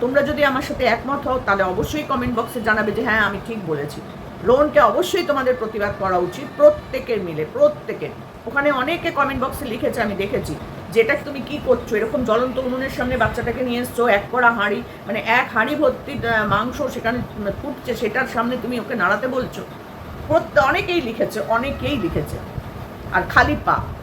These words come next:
খালি পায়ে ওই রকম কাঠ, হাত ভর্তি নোংরা একটা রান্নাঘর, মানে, জিনিসপত্রে, মানে, জিন-, মানে, জিনিসপত্র, মানে, এই কাঠ বিচালি বিচালি, এইসব যাই হোক ভর্তি,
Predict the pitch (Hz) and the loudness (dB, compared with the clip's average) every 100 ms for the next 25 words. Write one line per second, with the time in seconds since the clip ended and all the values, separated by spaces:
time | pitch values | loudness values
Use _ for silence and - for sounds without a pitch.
0 | - - 226 302 240 277 294 240 254 285 | -4 0 0 2 4 6 4 4 2 0
1 | 294 214 220 254 - - 190 214 202 190 | 0 2 4 4 2 -4 -2 -2 -2 -4
2 | 214 - 302 262 190 226 247 254 254 - | -4 -6 -6 -4 -2 -2 2 4 4 2
3 | 240 190 175 208 233 277 302 - - 208 | 0 2 2 2 -2 0 0 -2 -8 -4
4 | 240 208 240 311 - 226 226 - 294 196 | -2 -2 -2 -2 -4 -4 -4 2 2 2
5 | - 208 202 240 277 254 233 233 311 349 | -2 -4 -4 -6 -6 -4 -2 -4 -2 -4
6 | 339 381 403 - 285 - 220 - 285 294 | 0 0 2 6 6 6 -2 -2 -2 -4
7 | - 233 320 381 208 254 294 294 214 220 | -6 -4 -2 -4 0 2 4 4 2 -2
8 | 214 - 302 | -2 -4 -4